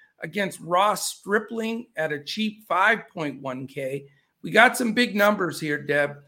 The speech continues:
Four point four oh implied for Boston. And we've got our first over five, which is a, a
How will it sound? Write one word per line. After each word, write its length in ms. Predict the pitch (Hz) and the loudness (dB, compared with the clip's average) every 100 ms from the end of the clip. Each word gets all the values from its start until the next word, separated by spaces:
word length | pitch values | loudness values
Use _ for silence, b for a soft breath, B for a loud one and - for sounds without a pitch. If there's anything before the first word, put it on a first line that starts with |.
| b _ | b _
Four 420 | - 214 247 311 - | -8 0 2 2 -2
point 360 | 247 233 220 | -2 -2 -2
four 420 | - 214 220 202 | -6 0 4 6
oh 180 | 196 196 | 4 2
implied 580 | 180 - 190 175 180 - | 0 -2 2 4 4 0
for 120 | 139 | -8
Boston. 760 | 135 151 175 202 - 240 226 214 b b b - | 0 4 6 4 -2 -2 -2 -6 b b b -10
And 160 | 170 | -6
we've 200 | 165 156 | -4 -2
got 320 | 196 196 208 175 | 2 4 4 2
our 140 | 156 | 0
first 460 | - 202 226 - - | 2 2 2 -2 -4
over 360 | 175 208 214 202 | 0 2 0 -4
five, 600 | - 196 214 175 156 156 | 2 4 6 6 4 0
which 220 | 156 151 | -6 -4
is 160 | 151 156 | -4 0
a, 220 | 151 143 - | 0 -2 -8
a 120 | 139 | -10